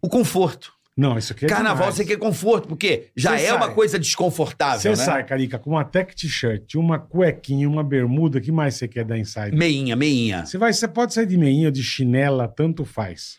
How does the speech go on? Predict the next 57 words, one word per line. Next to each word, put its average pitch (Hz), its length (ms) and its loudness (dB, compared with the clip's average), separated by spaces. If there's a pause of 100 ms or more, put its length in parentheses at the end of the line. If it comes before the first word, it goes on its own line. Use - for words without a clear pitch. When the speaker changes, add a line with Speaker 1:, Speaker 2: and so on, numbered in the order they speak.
(100)
Speaker 1:
Não, 85 120 -6
chinela 92 440 -2
não 170 140 0
dá 113 120 2
no 110 80 0
Speaker 2:
Mas 98 80 -6
Speaker 1:
carnaval, 98 240 -4
Speaker 2:
você 101 100 0
acha 92 100 0
Speaker 1:
né? 92 60 -4
Speaker 2:
que 120 60 -4
os - 60 -6
caras 156 240 0
não 160 200 4
vão 131 180 0
pisar 123 300 -2
em 123 40 2
mijo, 120 500 0
aquela 120 200 0
Speaker 1:
Então, 113 180 0
mas 101 60 -6
o 101 60 2
Speaker 2:
coisa 123 160 2
Speaker 1:
pessoal 120 160 2
vai 170 100 2
de 120 80 -2
Speaker 2:
linda? 104 100 -6
Speaker 1:
tênis, 98 400 -4
né? 98 140 -6
Acho 98 180 -2
que - 60 -14
o - 40 -8
pessoal 101 260 0
Speaker 2:
Ah, - 20 0
Speaker 1:
vai 117 80 0
de 110 100 -2
Speaker 2:
tá 117 140 -2
Speaker 1:
tênis. 123 160 2
Speaker 2:
bom, 113 200 -2 (100)
falou. 117 120 -2
Speaker 1:
Chinelo 127 380 0
no 139 60 -2
carnaval 120 400 0
acho 143 100 -2
que - 80 -6
é 175 40 -4
complicado, 135 600 0
Speaker 2:
Isso, 123 200 -2
Speaker 1:
né? 107 60 -2
Speaker 2:
é. - 200 -14 (200)
Speaker 1:
O - 20 -20
cara 120 160 0
vem 135 140 2
com 160 140 0
o 127 100 2
pé 135 160 2
parecendo 135 1120 2